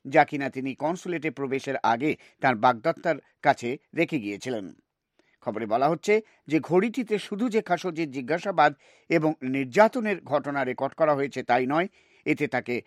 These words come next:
হত্যার ঘটনাও রেকর্ড করা হয়েছে। যুক্তরাষ্ট্রের নাগরিক খাশোগি ওয়াশিংটন পোস্টে লেখা তার কলামে সৌদি আরবের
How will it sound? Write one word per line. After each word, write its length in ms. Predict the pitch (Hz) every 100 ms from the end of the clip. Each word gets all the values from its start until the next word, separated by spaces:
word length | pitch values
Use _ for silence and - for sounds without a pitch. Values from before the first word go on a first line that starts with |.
| _
হত্যার 440 | - 170 - 220 180
ঘটনাও 480 | 143 135 123 143
রেকর্ড 340 | 208 147 107 85 _
করা 200 | - 95
হয়েছে। 420 | 107 107 - 95 - _ _ _ _ -
যুক্তরাষ্ট্রের 540 | 127 - 123 120 - 117
নাগরিক 500 | 123 123 151 151 _ _ -
খাশোগি 500 | 151 - 170 107 92 _ -
ওয়াশিংটন 480 | 143 190 208 160 139
পোস্টে 380 | 127 123 - 120
লেখা 340 | 135 165 156 _ -
তার 160 | 127
কলামে 480 | - 131 147 143 87 - _ _
সৌদি 400 | - 147 127 120
আরবের 300 | 110 104 104